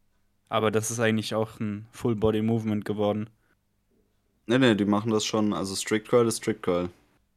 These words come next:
Speaker 1: Ja, du brauchst trotzdem extrem viel Spannung in den Beinen, im Bauch und du nimm-, nimmst deinen Nacken schon auch noch mit.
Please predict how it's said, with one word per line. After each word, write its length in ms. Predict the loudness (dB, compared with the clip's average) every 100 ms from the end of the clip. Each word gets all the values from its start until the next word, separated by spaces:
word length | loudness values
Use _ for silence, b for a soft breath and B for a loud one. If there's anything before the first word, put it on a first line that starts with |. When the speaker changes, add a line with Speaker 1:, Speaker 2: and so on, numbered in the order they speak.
| _ _ _
Speaker 1:
Ja, 320 | -8 -4 -2 -4
du 100 | -4
brauchst 320 | 0 0 2
trotzdem 400 | -4 -2 -4 -4
extrem 480 | -6 -6 -2 -2 0
viel 160 | -2
Spannung 440 | -2 2 2 4 2
in 60 |
den 200 | 2 2
Beinen, 260 | 4 4 4
im 160 | 2 4
Bauch 300 | 4 4 2
und 220 | -2 0
du 40 |
nimm-, 220 | 0 0
nimmst 320 | 2 0 2 2
deinen 220 | 2 4
Nacken 260 | 2 0
schon 220 | -2 0 2
auch 160 | 0
noch 180 | -2 -4
mit. 240 | -2 -4